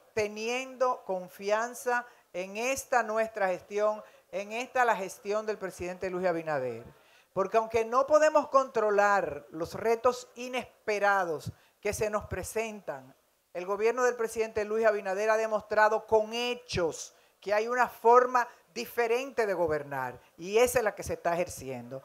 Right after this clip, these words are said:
Se está gobernando de una manera diferente, y de que por más complicadas que sean las dificultades, siempre se va a encontrar una solución,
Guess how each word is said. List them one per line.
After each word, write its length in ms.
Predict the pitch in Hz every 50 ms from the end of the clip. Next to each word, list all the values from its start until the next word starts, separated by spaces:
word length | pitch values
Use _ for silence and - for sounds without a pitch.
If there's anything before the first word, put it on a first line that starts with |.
| - _ _
Se 140 | - - 202
está 260 | 190 - - 226 233 233
gobernando 560 | 254 247 233 226 208 208 220 226 233 226 226
de 80 | 208
una 120 | 214 220 214
manera 340 | 202 202 208 214 214 208 196
diferente, 920 | 190 180 - - 160 156 160 165 170 160 156 151 143 - - 120 117 - _ _ _ _ _ _ _
y 100 | 175 196
de 120 | 208 214
que 120 | 220 220 220
por 200 | 214 220 214 214
más 220 | 226 240 269 277
complicadas 680 | - 302 294 294 277 262 240 - 247 247 247 254 240 247
que 120 | - 208
sean 260 | - - 226 220 226
las 120 | 226 214 196
dificultades, 840 | 226 214 - 202 - 190 185 175 - - 214 226 233 247 240 240 - - - _
siempre 600 | - - - - 247 262 269 302 - - 294 277 262
se 140 | - 240 202
va 100 | 202 202
a 40 |
encontrar 520 | 220 220 220 214 202 - 208 202 208 220 220
una 160 | 220 226 214
solución, 580 | 202 - 196 165 156 - - 185 180 170 160